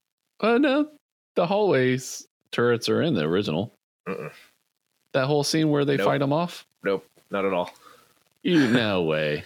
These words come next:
Speaker 2: <laughs> They're, they're not in there, I swear.
Speaker 1: I
Speaker 2: There's never
Speaker 1: swear
Speaker 2: a
Speaker 1: they
Speaker 2: scene
Speaker 1: are.
Speaker 2: where the aliens come after them until they cut the power.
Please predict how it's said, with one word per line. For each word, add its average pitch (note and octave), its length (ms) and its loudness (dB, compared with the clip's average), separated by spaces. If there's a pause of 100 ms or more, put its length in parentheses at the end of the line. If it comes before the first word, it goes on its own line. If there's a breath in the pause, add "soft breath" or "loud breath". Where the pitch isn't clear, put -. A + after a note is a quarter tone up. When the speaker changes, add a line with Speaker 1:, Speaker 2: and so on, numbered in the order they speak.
Speaker 2:
<laughs> - 80 -20
They're, A#2 240 0
they're B2 100 0
not C3 140 0
in C#3+ 100 -2
there, G2+ 260 -2
I G#2 100 -4
swear. A#2+ 300 0
Speaker 1:
I F#2 100 0 (260)
Speaker 2:
There's - 20 -2 (220)
never F2 140 2
Speaker 1:
swear D2+ 120 2
Speaker 2:
a - 40 4
Speaker 1:
they C3+ 60 2
Speaker 2:
scene - 300 0
Speaker 1:
are. D2 140 0
Speaker 2:
where G#2+ 240 2
the G2 80 -4 (100)
aliens G2+ 340 -2
come F#2 220 -6
after E2 340 -4
them G2 360 -4
until G2 460 -2
they E2+ 100 -4
cut - 180 -8
the - 80 -12
power. C2+ 380 -8